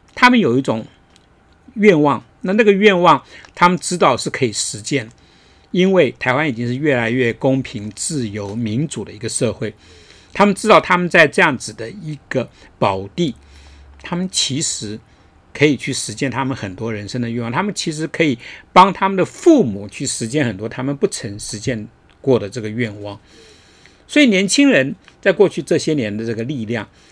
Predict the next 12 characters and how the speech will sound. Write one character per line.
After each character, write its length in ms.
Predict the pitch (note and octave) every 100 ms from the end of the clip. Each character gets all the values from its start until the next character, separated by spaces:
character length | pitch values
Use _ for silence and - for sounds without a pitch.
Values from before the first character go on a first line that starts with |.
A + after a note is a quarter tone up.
| - _
才 300 | - C3+ E3
是 340 | - C4+ G3 - _
台 220 | - B2
湾 260 | C3 C3+ -
一 140 | F#3
个 120 | D3 C3
改 300 | - C#3 G#2
革 340 | - A2 B2+ F3+ _ _ - -
非 180 | B3 C4
常 220 | F#3 C3+
非 160 | D#3+ F3+
常 280 | - A#2